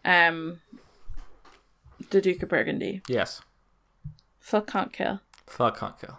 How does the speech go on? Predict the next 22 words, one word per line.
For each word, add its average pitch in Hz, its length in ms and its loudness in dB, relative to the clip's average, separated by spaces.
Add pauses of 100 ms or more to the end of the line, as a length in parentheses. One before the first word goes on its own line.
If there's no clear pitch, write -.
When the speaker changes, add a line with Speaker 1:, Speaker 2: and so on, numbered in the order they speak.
Speaker 2:
All 80 80 -8
right, - 160 -10 (140)
cool. - 200 -10 (760)
So, 156 680 8 (400)
um, 117 600 4 (580)
as 131 120 2
we 165 120 4
established, 131 800 6
there's 113 220 2
no, 120 260 6
there's 117 200 0
no 127 140 4
man 104 220 4
in 101 80 -4
this 101 160 -6
film. 104 260 -4 (560)
There's - 160 -18
no 117 60 -8
man 113 200 -4
in 104 100 -6
this - 140 -12
film. 110 380 -8